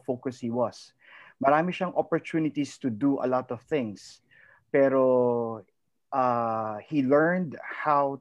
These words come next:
to maximize his time when he was on earth because he was focused on the very mission of the Father. In the same way, as, ano to, as believers,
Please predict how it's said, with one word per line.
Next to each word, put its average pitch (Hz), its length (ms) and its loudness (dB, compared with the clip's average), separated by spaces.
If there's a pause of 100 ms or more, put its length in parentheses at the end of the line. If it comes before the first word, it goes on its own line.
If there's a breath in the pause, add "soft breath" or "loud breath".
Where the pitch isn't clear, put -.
to 135 220 -2
maximize 131 960 -2
his 123 240 -12
time 123 480 -6
when 117 100 -6
he 131 140 -4
was 117 160 -4
on 113 120 -6
earth 131 360 -6 (440 loud breath)
because 131 240 -6
he 135 160 -2
was 123 240 -2
focused 139 400 -4
on 131 120 -2
the 123 100 -2
very 120 240 0
mission 117 340 -4
of 110 160 -10
the 104 80 -12
Father. 117 480 -6
In 135 160 0
the 131 80 -4
same 196 400 0
way, 104 360 -8 (440 loud breath)
as, - 800 -4
ano 135 220 -4
to, 131 180 -2
as 123 160 -6
believers, 127 880 -2